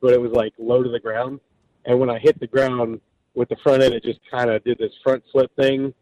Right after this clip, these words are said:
a whole bunch of times. And, uh, man, it really didn't do that much damage. I was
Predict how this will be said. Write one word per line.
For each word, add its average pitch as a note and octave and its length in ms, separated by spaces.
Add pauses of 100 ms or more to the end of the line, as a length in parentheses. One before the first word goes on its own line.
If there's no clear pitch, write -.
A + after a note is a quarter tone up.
(260)
a B2 80
whole C#3 160
bunch C3+ 240
of C#3 80
times. C#3 340 (720)
And, B2 300
uh, A2 340 (260)
man, A#2+ 340 (840)
it E3+ 160
really A3+ 360
didn't B3 300
do A3+ 140
that B3+ 180
much A#3 240
damage. A3+ 360 (140)
I G3+ 100
was A#3+ 160